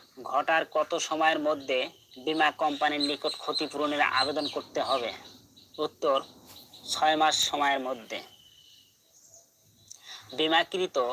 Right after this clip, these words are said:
গাড়ির ফিটনেস টোকেন এর মেয়াদ উত্তীর্ণ হয়েছে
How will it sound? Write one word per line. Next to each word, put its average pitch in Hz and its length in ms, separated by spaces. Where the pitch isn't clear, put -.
গাড়ির 156 300
ফিটনেস 165 500
টোকেন 156 420
এর 156 120
মেয়াদ 160 340
উত্তীর্ণ 160 480
হয়েছে 147 460